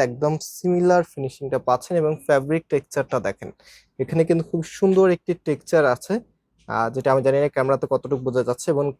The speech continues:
কাপড়, আহ, কাজের যে ফিনিশিংটা আছে, এটা একটু দেখিয়ে দিই আপনাদেরকে। আর কাজগুলো খুবই শাইনি, প্লাস হচ্ছে কাপড়টাও কিন্তু একদমই শাইনি একটি ফ্যাব্রিকের মধ্যে, খুবই স্মুথ একটি কাপড়। সেটা হচ্ছে ফ্রন্ট গেল, এবং এটার ব্যাক পোর্শনটা আরো বেশি সুন্দর।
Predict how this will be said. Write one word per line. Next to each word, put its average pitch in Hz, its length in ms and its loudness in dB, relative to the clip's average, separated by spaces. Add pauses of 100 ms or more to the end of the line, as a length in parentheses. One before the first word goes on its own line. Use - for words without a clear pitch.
কাপড়, 156 500 4
আহ, 127 120 -2 (140)
কাজের 135 340 2
যে 160 60 0 (120)
ফিনিশিংটা 147 560 -2
আছে, - 240 -6
এটা - 160 -6
একটু - 140 -10 (100)
দেখিয়ে 123 240 -4
দিই 123 140 2
আপনাদেরকে। 123 360 -2 (520)
আর 117 80 4 (120)
কাজগুলো 147 440 2
খুবই 190 240 -4
শাইনি, 190 240 4 (100)
প্লাস 175 260 2
হচ্ছে 190 240 -2 (420)
কাপড়টাও 165 500 0
কিন্তু 180 180 0
একদমই 156 460 -2 (140)
শাইনি 135 420 0
একটি - 160 -14 (100)
ফ্যাব্রিকের 127 580 0
মধ্যে, 104 220 -6 (440)
খুবই 208 220 4 (120)
স্মুথ 190 320 2 (100)
একটি - 160 -6 (100)
কাপড়। 113 320 0 (420)
সেটা 151 280 4
হচ্ছে 185 200 -2 (160)
ফ্রন্ট 160 380 6 (260)
গেল, 151 140 2 (320)
এবং 131 160 -2 (140)
এটার 160 200 0 (120)
ব্যাক 147 160 2 (120)
পোর্শনটা 190 500 -2
আরো 147 100 4 (140)
বেশি 135 220 -6 (120)
সুন্দর। 120 280 -8